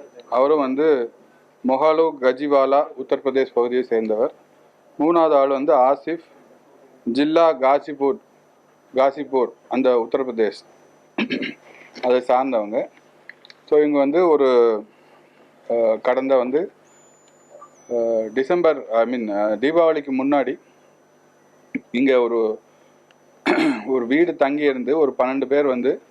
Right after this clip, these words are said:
பாத்திர வியாபா-, அலுமினியம் பாத்திர வியாபாரம் செஞ்சுட்டு இருக்காங்க. So அந்த பேஸ், அந்த அவங்க கூட வந்து இவங்க ஒரு ரெண்டு நாளைக்கு முன்னாடி வந்து இங்க தங்கியிருக்காங்க. இந்த மூன்று குற்றவாளிகளும்,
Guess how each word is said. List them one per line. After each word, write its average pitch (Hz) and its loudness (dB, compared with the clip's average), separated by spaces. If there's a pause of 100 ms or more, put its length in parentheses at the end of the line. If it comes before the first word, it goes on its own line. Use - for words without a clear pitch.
(380)
பாத்திர 143 2
வியாபா-, 123 2
அலுமினியம் 147 -2
பாத்திர 131 0
வியாபாரம் 123 0
செஞ்சுட்டு 117 -4
இருக்காங்க. 104 -6 (640)
So 127 2
அந்த 135 0
பேஸ், 131 -2
அந்த 135 2
அவங்க 143 2
கூட 170 2
வந்து 156 0
இவங்க 143 2
ஒரு 127 0
ரெண்டு 135 0
நாளைக்கு 156 0
முன்னாடி 139 0
வந்து 131 -2
இங்க 127 -4
தங்கியிருக்காங்க. 117 -4 (480)
இந்த 131 2
மூன்று 131 -2
குற்றவாளிகளும், 117 0